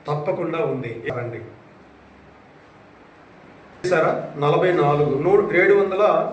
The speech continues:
ఇరవై ఐదు పేజీ, పాత నిబంధనలో,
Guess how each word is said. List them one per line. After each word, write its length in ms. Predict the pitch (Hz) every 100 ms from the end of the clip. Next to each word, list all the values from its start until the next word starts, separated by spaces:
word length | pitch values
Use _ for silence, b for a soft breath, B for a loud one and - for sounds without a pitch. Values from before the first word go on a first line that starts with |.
| 151
ఇరవై 200 | 160 175
ఐదు 260 | 160 147
పేజీ, 400 | 147 135 127 180 - - - - - - -
పాత 220 | 156 165
నిబంధనలో, 720 | 147 143 123 123 135 180 -